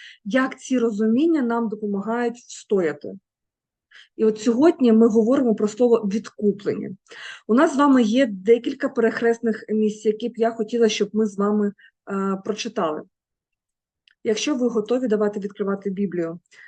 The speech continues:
Левітам сімнадцять одинадцять. Я читаю, го-, сподіваюсь, ви вже готові. "Бо душа тіла в крові вона,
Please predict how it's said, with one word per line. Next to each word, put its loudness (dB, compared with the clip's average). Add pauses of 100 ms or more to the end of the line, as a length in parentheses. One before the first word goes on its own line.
(140)
Левітам 4 (180)
сімнадцять 0
одинадцять. -4 (4000)
Я 4
читаю, 2
го-, -8
сподіваюсь, 0
ви -4
вже -6
готові. -6 (840)
"Бо 8
душа 2
тіла 2
в -6
крові 0
вона, -4